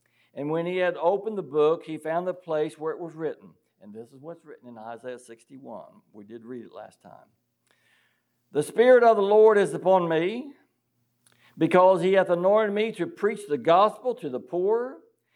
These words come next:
He has sent me to heal the brokenhearted, to preach deliverance to the captives, and recovery of the sight to the blind, and to set at liberty them that are bruised." And then, you know, he, uh, says, uh,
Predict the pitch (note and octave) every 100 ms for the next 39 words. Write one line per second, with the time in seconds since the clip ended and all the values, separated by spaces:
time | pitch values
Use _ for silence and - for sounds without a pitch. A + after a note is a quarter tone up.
0 | _ D3 D#3 D3+ F#3+ G3+ G3 G#3+ F3+ E3
1 | F#3 G#3 F#3 C#3+ F3 E3 D3 E3 F3+ A3+
2 | A#3+ - _ _ E3 E3 F3 F3 - D3
3 | D3+ F#3 A3 A#3 G3+ C#3+ - F3+ G3+ G3+
4 | B3 B3+ A#3+ _ _ _ C3+ D3+ C#3+ D#3+
5 | G3 G3+ G3 F#3 E3 F#3 G3 G#3+ F3 D#3
6 | D3+ E3+ F#3 G#3+ F#3+ F3 D#3 G#3 G#3+ F3
7 | D#3+ A#3+ B3+ F#3+ F#3 G#3 G3+ _ _ _
8 | _ C#3+ F3+ G3+ G#3+ G#3+ C4+ C4 E3 G#2
9 | _ _ _ _ _ _ _ _ _ _
10 | _ _ _ _ _ _ _ _ _ _
11 | _ _ _ _ _ _ - D3 D3 G3+
12 | G#3 G3+ F3+ E3+ D#3+ E3+ E3+ E3 E3 E3
13 | D#3+ D3 C#3 E3+ D#3 C#3 - C3+ B2+